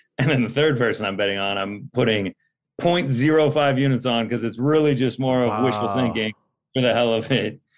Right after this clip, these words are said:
Speaker 1: Uh, Joanna Jędrzejczyk at plus thirty-five hundred. Um, she would obviously have to fight to get this one, but say she does fight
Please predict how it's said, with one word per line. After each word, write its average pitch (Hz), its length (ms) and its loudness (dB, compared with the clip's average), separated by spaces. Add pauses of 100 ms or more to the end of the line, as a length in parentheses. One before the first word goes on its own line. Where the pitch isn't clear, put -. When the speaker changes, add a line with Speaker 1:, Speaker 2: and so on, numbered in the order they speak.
(240)
Speaker 1:
Uh, 110 320 2
Joanna 123 320 0
Jędrzejczyk 110 720 -4
at - 80 -8
plus 101 220 -4
thirty-five 95 420 -2
hundred. 95 440 -2 (320)
Um, 92 560 -2 (180)
she - 160 0
would 107 80 4
obviously 104 320 2
have 92 180 0
to 95 80 -4
fight 95 240 0
to 92 60 -4
get 95 160 -2
this 95 120 -8
one, 104 140 -2
but 98 140 -2
say 143 180 2
she 143 140 0
does 135 260 2
fight 113 400 0